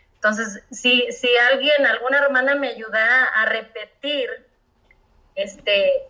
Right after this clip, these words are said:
de una manera un poquito más fuerte, lo que es el verso uno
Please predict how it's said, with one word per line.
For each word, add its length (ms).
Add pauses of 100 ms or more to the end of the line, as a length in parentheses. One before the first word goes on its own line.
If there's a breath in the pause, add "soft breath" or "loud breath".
(120)
de 100
una 140
manera 320
un 100
poquito 340
más 200
fuerte, 360
lo 160
que 80
es 120
el 540
verso 420 (380)
uno 500